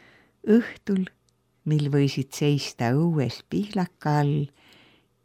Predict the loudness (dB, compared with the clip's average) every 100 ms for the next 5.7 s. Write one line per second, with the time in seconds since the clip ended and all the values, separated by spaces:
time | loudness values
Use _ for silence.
0 | -6 -4 0 -2 -2 -6 -6 -6 -8 -4
1 | -2 0 -2 -4 -2 0 0 -2 -6 -6
2 | -6 -6 -18 -20 _ 4 8 10 10 8
3 | 6 2 0 0 0 0 4 4 4 4
4 | 2 0 -8 -4 0 0 -2 _ -4 2
5 | 4 4 4 4 2 0